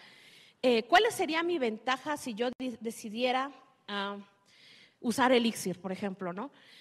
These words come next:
Eh, una de las ventajas de usar Elixir, como mencioné al principio con Erlang,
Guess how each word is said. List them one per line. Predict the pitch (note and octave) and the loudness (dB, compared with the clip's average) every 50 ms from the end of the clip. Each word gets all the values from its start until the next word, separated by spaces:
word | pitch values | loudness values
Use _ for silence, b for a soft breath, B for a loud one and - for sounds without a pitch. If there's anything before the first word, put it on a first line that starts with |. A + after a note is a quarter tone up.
| b b b b b - | b b b b b -2
Eh, | - B3 B3 B3+ B3+ B3 B3 B B B B B B B B B B B _ - | 2 6 6 8 8 8 6 B B B B B B B B B B B _ 2
una | D4+ F4 F#4 A4 | 4 6 8 8
de | A4+ G#4+ | 6 8
las | F#4 C#4+ C4 - | 6 4 4 4
ventajas | B3 A#3 A3 - C4 C4 - E4+ C#4+ | 2 2 4 2 0 2 2 2 2
de | C4+ | 2
usar | A#3 - - B3 A#3 B3 | -2 0 0 0 0 2
Elixir, | C4 B3 A#3+ C4 - - C4 - | 0 -2 -2 -4 -6 -8 -8 -6
como | B3 A3 G#3 | -4 -6 -4
mencioné | G3+ G3+ G3 G3 A3+ G#3+ A3 | -4 -6 -8 -8 -6 -6 -6
al | B3 C#4 | -6 -6
principio | - - B3 G#3+ G#3+ - - B3 B3 - B3+ B3+ | -6 -8 -6 -6 -8 -6 -6 -6 -4 0 0 2
con | - G#3+ F#3+ F#3+ | 4 4 4 4
Erlang, | F#3+ G3 G3+ A3 A3 A#3+ E4+ | 4 2 2 2 0 0 -2